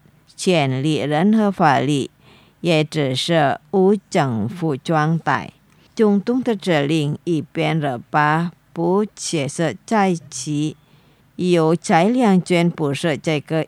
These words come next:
意义上，官员可以在其自由政治，代表自由裁量权的官员，只有裁量决定必须国家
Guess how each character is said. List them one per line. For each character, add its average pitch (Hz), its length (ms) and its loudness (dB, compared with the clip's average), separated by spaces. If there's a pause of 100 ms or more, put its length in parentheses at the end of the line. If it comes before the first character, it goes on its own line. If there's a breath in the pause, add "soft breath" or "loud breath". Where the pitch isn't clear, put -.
意 214 160 -2
义 156 260 -4
上， 139 420 -2 (340)
官 147 320 2
员 139 300 0
可 160 220 -4
以 147 200 -4
在 196 240 0
其 175 360 -2
自 190 260 -2
由 214 180 2
政 117 360 -4
治， 143 240 -4 (500 loud breath)
代 185 240 0
表 151 460 0
自 196 340 -2
由 185 180 2
裁 151 360 0
量 147 320 0
权 147 260 -4
的 139 140 -4
官 160 340 0
员， 143 340 0
只 143 260 -4
有 147 220 -2
裁 180 320 0
量 185 300 0
决 135 260 -4
定 151 320 -4
必 190 200 -2
须 175 260 -2
国 135 300 -4
家 135 560 -4